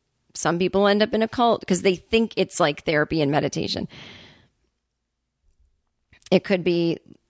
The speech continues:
leaving home, a bad breakup, losing a job, adolescent stress. They can be more susceptible to when a person or a group claims to have the answer to their problems.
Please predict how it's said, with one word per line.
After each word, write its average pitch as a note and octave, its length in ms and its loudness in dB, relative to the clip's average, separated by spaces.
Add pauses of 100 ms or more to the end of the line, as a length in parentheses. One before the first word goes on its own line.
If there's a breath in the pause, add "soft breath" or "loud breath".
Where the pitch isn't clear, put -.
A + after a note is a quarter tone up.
leaving D#3+ 300 -4
home, A3 300 0
a F#3+ 60 2
bad D3 280 0
breakup, A3+ 460 0
losing D3+ 320 0
a - 80 -4
job, A3+ 580 0 (100)
adolescent F3+ 640 0
stress. F#3+ 560 0 (1120)
They F#3 140 2
can G3+ 100 0
be F#3 100 2
more F3+ 280 2
susceptible F3+ 880 0
to - 120 -4
when E3+ 140 0
a D#3 80 0
person F3+ 400 0
or F3 140 2
a D#3+ 40 -2
group D#3+ 360 -6
claims E3 380 -2
to E3+ 100 -2
have D#3+ 160 -2
the E3 120 -2
answer D#3 300 -2
to D3+ 160 -6
their C#3+ 140 0
problems. D3+ 800 0